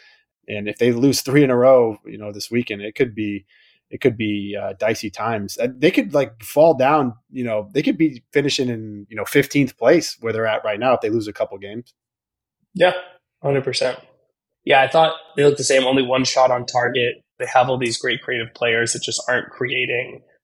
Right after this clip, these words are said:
Speaker 2: I think they need to have a hard look at H-, Kai Havertz and maybe not give up on him or give him out on loan, but bring someone else in, in for him to be an understudy to. He's been the guy leading the line past years, and he just doesn't look capable of it at the moment. Now, there's an argument to be made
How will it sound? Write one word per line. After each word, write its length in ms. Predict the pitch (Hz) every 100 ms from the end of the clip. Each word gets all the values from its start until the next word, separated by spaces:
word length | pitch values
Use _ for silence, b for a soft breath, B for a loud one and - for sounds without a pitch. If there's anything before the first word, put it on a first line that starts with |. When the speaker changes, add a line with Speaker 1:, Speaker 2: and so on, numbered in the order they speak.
| _ -
Speaker 2:
I 40 |
think 120 | 135
they 100 | 131
need 140 | 127 123
to 80 |
have 160 | 117 113
a 40 |
hard 260 | 110 123 120
look 180 | 117 117
at 100 | 117
H-, 260 | - - -
Kai 180 | 131
Havertz 480 | 120 120 120 127 127
and 220 | 123 117 -
maybe 160 | 131 147
not 200 | 131 -
give 140 | 117
up 120 | 113 139
on 100 | 131
him 180 | 131 127
or 80 | 113
give 120 | 113
him 140 | 113
out 140 | 113 110
on 220 | 110 110
loan, 300 | 110 117 127
but 160 | 123 -
bring 160 | 123 117
someone 360 | - 117 117
else 200 | 113 110
in, 140 | 110 113 123 _ -
in 260 | 127 123 127
for 100 | 123
him 160 | 120 117
to 60 |
be 120 | 123 113
an 80 | 101
understudy 460 | 110 117 - 127 123
to. 200 | 135 127
He's 200 | 127 120
been 140 | 139 123
the 140 | 117 110
guy 260 | 113 120
leading 240 | 117 113 110
the 60 |
line 480 | 104 107 113 113 110 _ _ _ -
past 240 | 120 -
years, 240 | 120 127 120
and 80 | 120
he 60 |
just 180 | 120 -
doesn't 280 | 123 123 120
look 180 | 120 113 - -
capable 460 | 131 123 123 123
of 100 | 117
it 80 | 120 -
at 140 | 123 120
the 60 | 120
moment. 420 | 117 120 135 -
Now, 100 | 131
there's 200 | 120 117
an 60 | 117
argument 300 | 120 113 113
to 80 | -
be 100 | 120
made 200 | 117